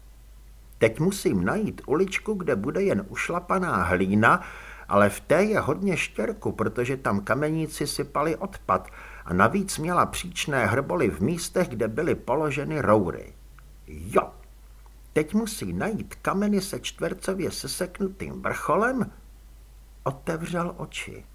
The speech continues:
Přesně. Kousek dál po jeho levici stála skupinka tří budov. Mezi dva levné nárožní obchody se vtlačil chrám.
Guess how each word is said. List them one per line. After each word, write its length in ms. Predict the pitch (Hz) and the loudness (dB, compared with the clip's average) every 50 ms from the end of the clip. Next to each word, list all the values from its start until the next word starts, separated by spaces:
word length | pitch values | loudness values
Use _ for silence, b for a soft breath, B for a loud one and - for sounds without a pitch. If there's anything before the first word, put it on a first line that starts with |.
| - - - - - - - - - - - - - - - - - - - - - | -20 -20 -20 -20 -20 -20 -20 -20 -20 -20 -20 -20 -20 -20 -20 -20 -20 -20 -20 -18 -12
Přesně. 680 | - - 120 - - - - - - - 107 107 - - - - - - - - - - - - - - - b b b b b b b b b b | -6 -4 -4 -4 -4 -6 -10 -10 -12 -14 -14 -14 -14 -16 -20 -20 -20 -20 -20 -20 -20 -20 -20 -20 -20 -20 -20 b b b b b b b b b b
Kousek 580 | - 139 160 190 - - - 151 107 78 71 | 4 4 4 4 0 -4 -4 -4 -6 -4 -2
dál 360 | - 95 104 131 165 185 202 | 2 2 4 4 4 2 0
po 180 | 196 190 - 165 | -2 -2 -2 0
jeho 300 | 180 185 175 143 107 87 | 0 0 0 0 0 2
levici 500 | 92 104 123 139 185 185 - - - 165 | 4 4 4 2 0 -4 -4 -4 -6 -6
stála 460 | 160 - - 147 131 143 156 151 117 | -6 -4 -2 0 0 0 0 -2 -4
skupinka 680 | 104 - - - 135 131 - 147 143 147 143 - 151 151 | -6 -6 -6 -6 -6 -4 -4 -4 -4 -4 -6 -4 -6 -6
tří 380 | 151 - - - - 123 127 | -6 -6 -12 -10 -8 -8 -8
budov. 460 | - - 95 95 90 - - - - - - - - - - - - b b b b b b b b b b b b b - | -6 -4 -4 -4 -4 -4 -6 -12 -14 -18 -20 -20 -20 -20 -20 -20 -20 b b b b b b b b b b b b b 6
Mezi 280 | 98 107 104 117 135 | 6 6 8 8 6
dva 200 | 131 104 104 104 | 6 8 6 6
levné 520 | 95 95 107 117 - 131 131 147 160 165 156 | 8 8 6 6 4 2 0 2 2 2 4
nárožní 640 | 117 101 104 113 131 156 151 135 117 104 104 98 101 | 4 6 6 6 6 4 2 0 0 2 2 2 2
obchody 500 | - 104 104 - - - 143 - 156 151 | 0 -6 -10 -8 -2 -2 0 0 0 -4
se 220 | - - - 90 | -6 -6 -6 -6
vtlačil 760 | - - - - 113 120 123 - - - - 139 131 131 127 | -8 -8 -8 -2 -2 -2 -2 -2 -6 -6 -2 0 0 0 -2
chrám. 680 | - - - - 98 92 85 67 60 - - 50 - | -2 -4 0 4 4 4 4 2 -4 -8 -12 -14 -18